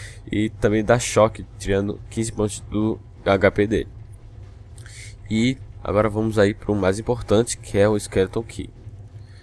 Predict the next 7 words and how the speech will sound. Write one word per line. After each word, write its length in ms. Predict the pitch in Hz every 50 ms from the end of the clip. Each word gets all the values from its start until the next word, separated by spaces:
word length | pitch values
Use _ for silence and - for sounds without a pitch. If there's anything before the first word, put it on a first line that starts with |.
| - - - - - -
Vamos 160 | - - -
aqui 220 | 80 - - 90
em 40 | 87
Misk. 640 | 85 90 104 123 143 - - - - 143 143 143 139 - - - - - - - - - - - - - - - -
Skeleton 460 | - - - - 87 90 90 - -
Key, 240 | - - - 101 120
cadê? 380 | - - 85 76 87 117 151